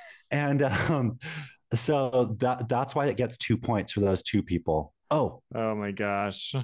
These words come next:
Speaker 1: And also we'll throw in, okay, Helen Mirren's a half. And then the other half is, uh, Vin D and Emrod kissing in the bed, which, uh,
Speaker 2: That was
Speaker 1: um,
Speaker 2: so weird to me.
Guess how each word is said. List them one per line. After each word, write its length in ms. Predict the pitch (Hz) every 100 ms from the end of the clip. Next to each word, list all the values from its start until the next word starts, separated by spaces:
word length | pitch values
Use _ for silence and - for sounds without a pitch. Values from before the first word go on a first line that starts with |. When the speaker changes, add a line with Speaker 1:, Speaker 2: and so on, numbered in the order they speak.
| - -
Speaker 1:
And 160 | 135
also 360 | 120 127 127 139
we'll 180 | 110 113
throw 320 | 120 117 107
in, 200 | 98 92 -
okay, 320 | 113 110 90
Helen 340 | 85 117 139
Mirren's 360 | 143 127 120 117
a 40 |
half. 380 | 107 90 85 85 - _ _ _ _ -
And 140 | 127
then 100 | 120
the 160 | 110 -
other 280 | 110 123 127
half 380 | 127 110 113 -
is, 420 | 104 104 98 92 92 - - 92 -
uh, 260 | 107 98 90
Vin 260 | 107 120
D 300 | 120 110 107
and 200 | 98 98 -
Emrod 540 | 92 98 107 107 104 -
kissing 440 | - 101 - 110
in 160 | 107 101
the 80 | 90
bed, 320 | 87 90 101
which, 200 | 98 - - - _ _ -
uh, 600 | - 92 104 - - 101
Speaker 2:
That 160 | 98 131
was 160 | 139 139
Speaker 1:
um, 60 |
Speaker 2:
so 320 | - 139 123 120
weird 420 | 113 110 107 98
to 100 | 107
me. 360 | 92 85 85